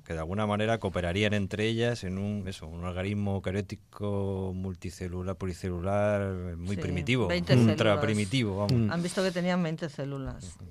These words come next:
Speaker 2: Y
Speaker 3: Ujú.
Speaker 2: también algunos fósiles contenían esferas pequeñas similares a esporas.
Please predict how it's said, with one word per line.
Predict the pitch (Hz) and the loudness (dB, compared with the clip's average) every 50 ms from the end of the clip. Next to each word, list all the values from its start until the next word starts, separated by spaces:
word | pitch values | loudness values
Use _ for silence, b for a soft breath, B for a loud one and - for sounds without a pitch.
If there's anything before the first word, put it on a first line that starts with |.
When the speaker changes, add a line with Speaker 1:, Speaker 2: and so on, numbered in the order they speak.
| - - | -12 -12
Speaker 2:
Y | 151 147 | -10 -4
Speaker 3:
Ujú. | 139 107 | -2 -2
Speaker 2:
también | 95 92 101 104 - 151 156 156 165 165 165 165 165 b b b b b b b b b b b b b b b b b | 0 2 0 0 0 -4 -4 -4 -2 -2 -2 -4 -6 b b b b b b b b b b b b b b b b b
algunos | - 170 160 160 165 170 175 170 | -4 -4 -2 0 0 0 0 0
fósiles | - 180 165 - 185 170 170 - | -2 -4 -4 -2 -4 -4 -4 -4
contenían | - 156 147 147 151 151 151 160 160 | -6 -4 -4 -2 -4 -2 -2 -2 -2
esferas | 156 151 - - 160 160 160 165 160 | -4 -6 -6 -6 -4 -2 -2 -4 -4
pequeñas | - 156 139 147 175 165 165 165 156 160 165 | -6 -10 -8 -6 -4 -4 -4 -4 -4 -6 -6
similares | - 156 147 143 143 147 143 143 143 147 | -6 -6 -6 -4 -4 -4 -4 -4 -6 -6
a | 143 | -10
esporas. | 139 - - - 165 160 160 147 143 - - - - - - | -10 -8 -8 -6 -4 -4 -4 -6 -6 -8 -12 -14 -18 -20 -20